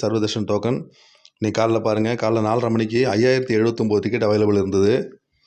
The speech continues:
காலைல நாலரை மணிக்கு இது, மூணு மணிக்கு ஸ்லாட்டு ஓப்பன் பண்ணிருந்தாங்க. மூணு மணிக்கு டிக்கெட் ஓப்பன் பண்ணுவாங்க, அது நாலரை மணிக்கு பார்க்கும்போது ஐயாயிரத்தி எழுபத்தொம்போது டிக்கெட் அவைலபிள் இருந்தது. அதுக்கப்புறம் பாருங்க, இது அஞ்சரை மணிக்கு, இது அஞ்சரை மணிக்கு ரெண்டாயிரத்தி இரநூத்தி எழுபத்தெட்டு டிக்கெட் அவைலபிள் இருக்கு.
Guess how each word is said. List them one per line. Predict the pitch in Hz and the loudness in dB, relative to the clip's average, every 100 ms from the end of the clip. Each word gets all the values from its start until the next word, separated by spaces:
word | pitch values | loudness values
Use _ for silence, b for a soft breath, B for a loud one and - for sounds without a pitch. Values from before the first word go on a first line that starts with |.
| b b b b _ - | b b b b _ -4
காலைல | 110 113 110 | -2 0 0
நாலரை | 123 120 | -2 -2
மணிக்கு | 117 110 | -2 0
இது, | 104 104 127 135 | 0 0 -2 -6
மூணு | 101 120 | -2 0
மணிக்கு | 120 120 131 120 113 107 | 0 0 0 2 2 2
ஸ்லாட்டு | 110 107 110 101 98 104 | 0 0 2 2 2 0
ஓப்பன் | 104 107 | 0 -2
பண்ணிருந்தாங்க. | 101 101 98 110 - - | -2 -2 -2 -2 -4 -8
மூணு | 107 120 113 | -2 2 2
மணிக்கு | 117 117 120 | 0 0 -2
டிக்கெட் | 110 110 104 | -2 0 0
ஓப்பன் | 107 107 | 2 2
பண்ணுவாங்க, | 104 101 107 135 107 | 2 0 0 -2 -4
அது | 101 | -2
நாலரை | 107 120 120 | 0 0 2
மணிக்கு | 123 120 113 | 2 0 0
பார்க்கும்போது | 107 107 107 127 | -2 0 0 2
ஐயாயிரத்தி | 110 117 110 104 | 2 2 2 2
எழுபத்தொம்போது | 110 110 107 98 | 2 2 0 2
டிக்கெட் | 107 110 | 2 2
அவைலபிள் | 98 101 98 92 | 2 2 0 0
இருந்தது. | 98 95 123 - B B B B B - | 0 2 0 -2 B B B B B -4
அதுக்கப்புறம் | 110 117 117 120 113 | -2 0 0 0 0
பாருங்க, | 110 127 120 | 0 0 0
இது | 104 | 0
அஞ்சரை | 107 123 117 | 0 0 0
மணிக்கு, | 113 113 98 | 0 0 2
இது | 104 - | 2 0
அஞ்சரை | 107 107 113 110 | -2 0 2 2
மணிக்கு | 123 135 | 2 2
ரெண்டாயிரத்தி | 104 117 123 113 120 | 2 2 0 0 0
இரநூத்தி | 104 120 120 | 0 0 2
எழுபத்தெட்டு | 107 104 104 101 | 2 2 -2 -2
டிக்கெட் | 120 113 | -2 0
அவைலபிள் | 101 95 92 | 0 0 -2
இருக்கு. | 90 90 | -4 -6